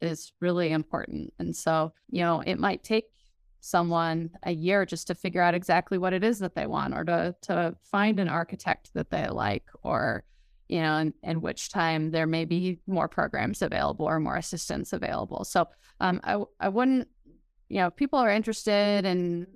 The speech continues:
um, what they might be able to do on their property or what some of the requirements or constraints might be, we would love to talk to them and have those conversations as early as possible.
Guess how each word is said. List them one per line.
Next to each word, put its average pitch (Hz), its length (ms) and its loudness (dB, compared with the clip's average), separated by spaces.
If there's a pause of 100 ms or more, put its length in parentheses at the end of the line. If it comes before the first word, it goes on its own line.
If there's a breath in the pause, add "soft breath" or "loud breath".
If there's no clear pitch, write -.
(100)
um, 165 340 0
what 185 260 -2
they 175 100 0
might 160 240 0
be - 140 -4
able 220 200 2
to 220 100 2
do 214 120 4
on 208 120 4
their 196 120 2
property 185 800 0
or 156 420 -2
what - 200 -6
some 175 180 2
of 160 220 -2
the - 340 -2 (640)
requirements 190 580 0
or 170 60 -4
constraints 170 480 -4
might 170 180 -2
be, 160 300 0 (260)
we 190 140 0
would 190 280 0
love 175 200 4
to 170 80 -2
talk 160 240 0 (320)
to - 100 -4
them - 260 -4
and - 120 -6
have - 200 -4
those - 220 -6
conversations - 960 -6
as 175 140 -2
early 160 260 0
as 185 120 -6
possible. - 580 -6